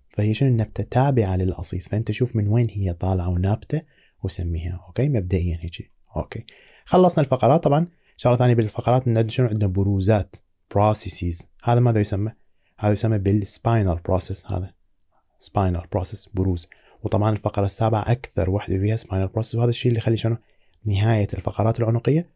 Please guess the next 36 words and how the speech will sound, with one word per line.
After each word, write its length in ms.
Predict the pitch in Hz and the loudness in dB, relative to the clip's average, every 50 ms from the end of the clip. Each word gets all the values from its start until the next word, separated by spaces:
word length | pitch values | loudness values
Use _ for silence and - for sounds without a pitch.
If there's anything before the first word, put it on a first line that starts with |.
| _ _ _ _ _ - | _ _ _ _ _ -6
أكو 200 | - 107 - 110 | -6 -4 -2 0
مرة 120 | 101 101 | 0 0
تصير 260 | 104 - - 107 101 98 | 0 0 0 0 0 2
عند 400 | 95 95 - - 101 104 104 107 | 0 -2 -2 -2 -2 0 0 0
الإنسان 340 | 104 101 104 - 110 107 | 0 -2 -2 0 0 0
يبين 320 | 104 92 104 107 104 98 92 | 2 2 4 4 4 2 0
مثل 180 | 95 - 107 | -2 0 0
البروز. 520 | 104 92 87 90 87 87 87 85 - - _ _ _ - | 0 2 2 2 2 0 0 -2 -4 -8 _ _ _ -6
هذا 200 | - 87 87 85 - _ | -4 -4 -4 -4 -6 _
جاي 160 | - 95 95 95 | -2 0 0 0
من 140 | 95 87 | -2 -2
هاي. 260 | 85 87 92 85 - _ _ _ _ _ _ _ _ _ _ _ _ _ _ _ _ _ _ - - | -4 -6 -6 -8 -10 _ _ _ _ _ _ _ _ _ _ _ _ _ _ _ _ _ _ -10 -2
وهاي 240 | 110 113 123 139 139 | 2 4 4 4 4
شنو؟ 200 | - 135 135 131 - - | 2 0 0 0 -4 -2
هذا 180 | - 113 110 104 | 0 2 2 4
عبارة 200 | 101 110 107 104 | 4 4 4 4
عن 160 | 98 98 87 | 2 2 2
بروز 340 | 85 90 107 120 117 - - | 2 2 2 2 0 0 -4
ثاني. 280 | - 92 90 101 104 - | -4 -2 -2 -2 -4 -6
شلون 200 | - - - 151 | -6 -2 0 2
جاي، 160 | 143 123 113 104 | 4 4 2 4
جاي 160 | 107 110 107 | 4 2 2
مستعرض؟ 600 | 104 101 - - - 110 98 95 90 87 85 - _ _ _ | 2 0 -4 -2 -2 0 0 2 0 0 -4 -6 _ _ _
شو 100 | - - | -2 0
راح 80 | 117 | 0
نسميه؟ 300 | 117 - 110 107 113 117 | 2 2 2 0 0 -2
راح 80 | - 95 | -4 -6
نسميه 360 | 92 - - 98 101 101 - - | -6 -4 -2 0 0 0 -2 0
transverse. 760 | 117 117 113 107 101 87 85 87 90 87 87 95 - - - _ _ | 0 2 4 4 2 0 -2 -2 -2 -2 -2 -2 -6 -8 -14 _ _
هذا 240 | - - 92 90 98 _ _ _ _ _ _ _ _ _ _ - | -6 -6 -6 -6 -6 _ _ _ _ _ _ _ _ _ _ -12
راح 140 | - - | -8 -6
نسميه 340 | - 95 - 90 92 95 98 - - | -6 -4 -4 -2 -2 -2 -2 -2 0
transverse 760 | 117 120 120 113 101 - - 95 104 113 139 165 170 - - _ _ _ _ _ _ _ - | 2 4 4 2 2 -2 -2 0 2 4 4 4 2 -2 -12 _ _ _ _ _ _ _ -2
process. 640 | 104 104 98 92 - - 87 - - _ - - | 0 0 0 0 -4 -8 -10 -12 -12 _ -14 -10
هذا، 140 | 92 92 98 _ _ _ _ _ _ - | -10 -10 -12 _ _ _ _ _ _ -10
هذا 300 | 95 87 82 87 95 - | -8 -6 -6 -6 -10 -14